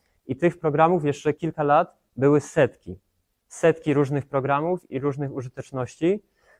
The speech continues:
No teraz mogą to już być tysiące, więc jest to kryptowaluta, która ma na, naprawdę jakąś wartość. No i tutaj wracam do tego pytania, czy to jest wartość za sto tysięcy, czy za pięćdziesiąt tysięcy, to jest ciężko określić,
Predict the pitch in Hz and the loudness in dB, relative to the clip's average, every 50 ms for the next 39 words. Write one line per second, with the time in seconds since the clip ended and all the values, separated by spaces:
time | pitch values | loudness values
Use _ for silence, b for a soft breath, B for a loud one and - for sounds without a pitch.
0 | _ - 147 139 - - 180 175 180 175 165 - - - _ _ _ _ _ _ | _ -10 -10 -4 0 2 4 6 6 6 4 4 -2 -20 _ _ _ _ _ _
1 | - 143 147 147 160 156 151 156 147 147 135 127 120 131 135 135 139 127 - - | -2 0 2 2 2 0 0 0 0 0 0 -2 -2 0 0 0 0 -2 -4 -14
2 | _ _ - 139 - - 143 123 113 104 - _ _ _ _ - 110 110 113 110 | _ _ -8 -8 -6 -2 -2 -2 -2 -4 -6 _ _ _ _ -6 -6 -6 -6 -6
3 | - - 143 147 - - 151 127 - 143 - - 139 127 139 139 156 165 - - | -4 -2 -2 -2 -2 -2 -6 -4 -4 -6 -6 -6 -4 -2 0 0 0 0 0 0
4 | 151 156 151 - - 143 139 135 139 139 139 143 - _ _ _ - 131 131 127 | -2 -2 -2 -4 -4 -2 -2 -2 -2 -4 -4 -6 -8 _ _ _ -8 -6 -6 -6
5 | - - 147 147 143 139 127 139 139 139 139 139 _ _ _ - 113 117 139 147 | -4 0 0 0 0 0 -2 -2 0 0 -2 -4 _ _ _ -8 -2 0 2 2
6 | 151 147 - 156 139 143 131 - _ _ - 104 110 123 110 98 - - 92 90 | 2 0 -4 -6 -6 -6 -8 -10 _ _ -6 0 4 4 4 4 2 -6 -16 -18
7 | - _ _ _ - 127 139 151 156 156 175 147 170 156 151 151 - - 135 139 | -18 _ _ _ -10 -6 -4 -4 -4 -4 -4 -2 0 0 0 0 -4 -6 -2 0
8 | 147 143 170 160 151 151 - 147 151 139 - - - 156 135 117 104 _ _ - | 0 0 0 -2 -2 0 0 0 -2 -2 -2 -2 -2 -2 -2 -2 -6 _ _ -4
9 | 123 123 117 113 113 131 135 131 - 135 113 - - _ _ _ _ _ 107 113 | -2 -2 0 2 2 2 2 2 0 -8 -8 -10 -12 _ _ _ _ _ -4 -4
10 | 104 - - 156 156 - 160 - - 160 160 156 160 - 151 - - 120 117 117 | -4 0 2 2 2 2 0 -4 -2 -2 -2 -2 -2 -4 -8 -8 -6 -4 -4 -4
11 | - - 131 123 135 156 - 160 143 131 - 143 - - 147 147 147 - - 147 | -4 -4 -4 -2 -2 -2 -2 -4 -10 -10 -10 -12 -8 -6 -4 -4 -4 -4 -4 -4
12 | 143 147 - _ _ _ _ _ _ _ _ _ - 156 160 160 151 - - - | -4 -4 -6 _ _ _ _ _ _ _ _ _ 0 2 4 4 2 0 -4 -2
13 | 156 147 - - 143 120 135 135 - 123 107 - - 139 156 208 240 - _ | -2 -2 -2 0 0 2 2 0 0 -2 -4 -4 -2 -2 0 0 0 -2 _